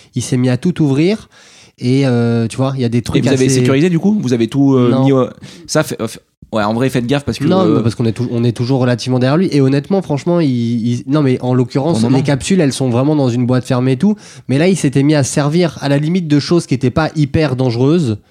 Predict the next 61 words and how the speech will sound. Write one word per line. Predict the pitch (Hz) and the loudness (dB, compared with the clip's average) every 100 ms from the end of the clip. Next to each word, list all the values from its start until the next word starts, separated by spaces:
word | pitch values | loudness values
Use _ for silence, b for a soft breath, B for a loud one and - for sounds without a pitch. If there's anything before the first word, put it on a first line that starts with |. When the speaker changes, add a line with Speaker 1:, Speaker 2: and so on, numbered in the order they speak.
| b b b b b b | b b b b b b
Speaker 1:
Des | 123 | -4
trucs | 123 147 143 | 0 0 0
un | |
peu | 127 131 | 0 2
pour | 131 127 | 2 2
le | 127 | 2
four, | 127 156 156 156 | 0 2 4 4
des | 143 | 2
Speaker 2:
Ouais. | 208 | 2
Speaker 1:
trucs | 123 | 0
comme | 117 | -2
ça. | 147 170 B B B B 139 131 120 - | -6 -10 B B B B -20 -20 -20 -6
Et, | 127 123 | -2 0
euh, | 120 120 117 117 113 117 | 2 0 0 0 -2 0
Speaker 2:
<laughs> | |
Speaker 1:
mais | 127 | 2
Speaker 2:
Genre | 127 104 | 4 4
Speaker 1:
c'est | |
Speaker 2:
la | 139 | 2
Speaker 1:
le | |
f-, | 127 | 4
Speaker 2:
broche | 127 135 143 | 2 2 2
ou | |
Speaker 1:
mais | 139 | 0
c'est | 113 143 | 2 2
le | 135 135 | 2 2
fait | 165 180 | 0 0
qu'il | 165 143 135 131 123 | 2 2 2 2 2
le | 127 | 2
fasse | 120 160 151 | 2 -2 0
une | 147 | -2
fois, | 127 147 147 170 208 b b b b b _ | -2 -2 0 0 -4 b b b b b _
euh, | 117 120 | -2 -2
qui | 117 127 | -4 -6
fait | 165 160 | -4 -2
que | |
je | 127 | -2
me | 127 | -2
suis | - | -2
dit, « | 123 139 | 0 2
Ouais, | 143 | 2
d'accord, | 127 131 120 | 0 -2 -2
en | 110 | -2
fait, | 135 127 | -2 0
maintenant, | 120 131 | -2 0
ça | 113 | 0
y | 127 | 0
est, | 127 | 0
il | 113 107 | -2 -2
pense | 139 147 | -2 -2
qu'il | - | -2
peut | 110 117 | -2 0
se | 120 | -2
servir | 104 113 107 | -2 -2 -2
de | 110 | -2
là-dedans | 113 135 | -2 0
et | 147 | 0
faire | - 107 | -2 -8
ce | |
qu'il | - 113 | -6 -2
veut. » | 131 180 | 0 0